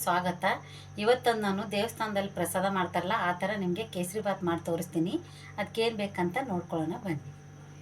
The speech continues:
ಮುಕ್ಕಾಲು ಬಟ್ಲು ಸಣ್ಣ ರವೆ, ನೀವು ಚಿರೋಟಿ ರವೆ ಆದರೂ ತೊಗೋಬೋದು, ಉಪ್ಪಿಟ್ಟು ರವೆ ಆದರೂ ತೊಗೋಬೋದು.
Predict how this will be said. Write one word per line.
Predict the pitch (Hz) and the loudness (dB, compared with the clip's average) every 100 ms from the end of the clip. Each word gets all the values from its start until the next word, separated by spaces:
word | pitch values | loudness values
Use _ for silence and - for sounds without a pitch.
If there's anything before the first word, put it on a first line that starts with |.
| - - - - | -16 -18 -10 -2
ಮುಕ್ಕಾಲು | 185 - 202 | -2 4 4
ಬಟ್ಲು | 180 180 180 190 311 - - | 6 4 4 2 2 -2 -2
ಸಣ್ಣ | - 175 185 170 | 4 6 8 6
ರವೆ, | 147 190 311 - - - | 6 2 0 -6 -16 -6
ನೀವು | 226 220 | -4 0
ಚಿರೋಟಿ | 196 196 220 | 2 2 2
ರವೆ | 196 185 185 | 2 4 4
ಆದರೂ | 180 180 | 4 2
ತೊಗೋಬೋದು, | 180 165 165 170 214 320 202 | 0 0 2 0 0 0 0
ಉಪ್ಪಿಟ್ಟು | - 196 185 | 0 0 2
ರವೆ | 175 170 | 2 2
ಆದರೂ | 175 277 | 2 2
ತೊಗೋಬೋದು. | 208 165 160 147 170 | 2 2 0 0 0